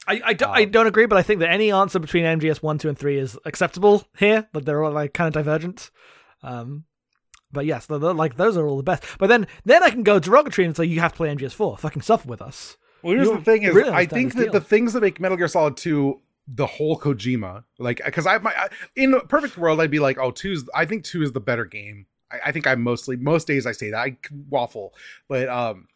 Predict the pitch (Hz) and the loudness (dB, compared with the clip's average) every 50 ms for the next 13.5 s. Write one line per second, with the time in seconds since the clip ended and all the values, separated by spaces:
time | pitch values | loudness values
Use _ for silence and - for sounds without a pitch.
0 | _ _ _ _ _ _ _ _ _ _ - - 156 151 147 139 131 123 120 _ | _ _ _ _ _ _ _ _ _ _ -6 -2 0 0 0 0 -2 -6 -12 _
1 | - 185 180 - 160 160 185 220 247 247 233 214 196 160 - 196 190 185 165 151 | -18 -20 -20 -18 -10 -4 -2 -2 0 0 0 -2 -2 0 0 0 0 0 0 0
2 | 156 160 147 147 156 147 143 - 123 - _ - 165 147 139 131 131 143 135 117 | 0 0 2 2 0 0 0 -2 -6 -12 _ -4 -2 -2 -2 -2 -2 -2 -4 -4
3 | 127 131 - - 127 - - 135 123 110 135 135 - - 127 127 - - - - | -4 -6 -8 -10 -12 -10 -8 -8 -8 -8 -8 -12 -12 -12 -14 -14 -16 -16 -10 -6
4 | 147 - 139 131 120 - 139 139 127 123 117 127 123 123 117 117 113 110 98 - | -6 -4 -4 -6 -6 -6 -6 -4 -2 -4 -4 -4 -6 -8 -8 -8 -8 -10 -8 -6
5 | 117 110 120 151 170 170 - _ - - _ _ _ _ - 131 131 127 120 117 | -6 -4 -2 -2 -4 -4 -6 _ -20 -20 _ _ _ _ -2 0 2 2 2 0
6 | 113 107 98 - _ _ _ _ - 180 185 190 175 208 247 226 - - - - | -2 -4 -10 -14 _ _ _ _ 0 2 2 2 4 2 0 0 -2 -6 -8 -6
7 | 170 180 196 202 185 185 180 196 220 226 254 302 220 - - 226 151 135 156 151 | -2 0 0 0 0 0 -2 -2 0 2 2 2 2 0 -2 -2 0 0 0 2
8 | 139 131 117 139 131 - - 120 123 120 110 98 110 101 92 87 85 85 - - | 2 0 -2 -2 -4 -6 -6 -6 -6 -6 -6 -6 -8 -10 -10 -12 -14 -16 -20 -20
9 | - - _ _ _ _ _ _ _ _ _ _ _ _ _ _ _ _ _ _ | -20 -20 _ _ _ _ _ _ _ _ _ _ _ _ _ _ _ _ _ _
10 | _ _ _ - 156 127 120 131 135 151 214 214 339 370 339 - 339 311 269 247 | _ _ _ -20 -18 -18 -18 -10 -6 -2 2 2 2 2 2 0 0 0 0 0
11 | - - 185 190 165 175 - 262 285 294 262 226 - - - 196 175 147 - - | 0 -2 -2 -2 0 2 4 6 6 6 6 4 2 2 2 2 2 2 -2 -10
12 | - _ - - 226 226 202 175 165 147 175 170 143 - 214 233 226 180 147 151 | -20 _ -2 2 4 4 4 4 2 2 2 2 2 2 2 2 2 2 -2 -2
13 | 147 170 170 156 208 190 226 165 135 | -2 -2 -2 -2 -2 -4 -4 -6 -6